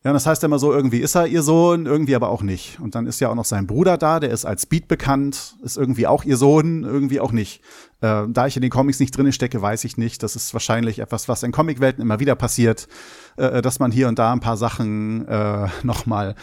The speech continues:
neu erzählt und, äh, sich damit dann die Realität auch ändert. Ja, und am Ende der Folge sechs sehen wir dann, dass Agatha, äh, den Sumpf überlebt hat.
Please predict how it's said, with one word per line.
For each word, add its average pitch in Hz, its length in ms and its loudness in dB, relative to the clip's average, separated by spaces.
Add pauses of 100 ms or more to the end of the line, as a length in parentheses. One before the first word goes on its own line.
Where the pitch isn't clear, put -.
(140)
neu 156 180 4
erzählt 123 640 2
und, 113 220 -4
äh, 101 140 -4
sich 98 220 -6
damit 104 320 -2
dann 98 140 -2
die 101 80 -4
Realität 98 460 -8
auch 107 100 -14
ändert. 85 420 -14 (960)
Ja, 208 100 6
und 143 100 2
am 139 100 4
Ende 156 180 2
der 139 140 6
Folge 131 240 2
sechs 120 200 0
sehen 117 140 0
wir 113 80 2
dann, 113 320 0
dass - 360 -4
Agatha, 110 960 -4
äh, 104 40 -8
den 107 180 -6
Sumpf 95 280 -8
überlebt 139 360 2
hat. - 200 -12